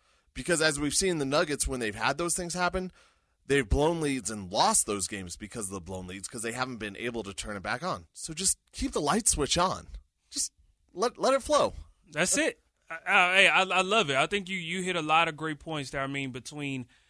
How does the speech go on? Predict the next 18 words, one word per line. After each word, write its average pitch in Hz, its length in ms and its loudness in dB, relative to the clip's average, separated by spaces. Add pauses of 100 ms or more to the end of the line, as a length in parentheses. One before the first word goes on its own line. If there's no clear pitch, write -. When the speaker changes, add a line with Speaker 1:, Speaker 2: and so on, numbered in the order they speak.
(220)
Speaker 2:
you 156 60 -10
know, 147 160 2
staying 175 420 0
healthy, 160 500 -4
finding 175 420 0
that 147 180 0
consistency, 147 840 -8
and 135 120 -8
then 135 200 -6
being 143 180 -2
able 139 240 -4
to 131 220 -12
capitalize 139 760 -2
on 135 160 -6
your 123 120 -8
momentum. 131 500 -6
I 147 80 -4
think 185 220 -8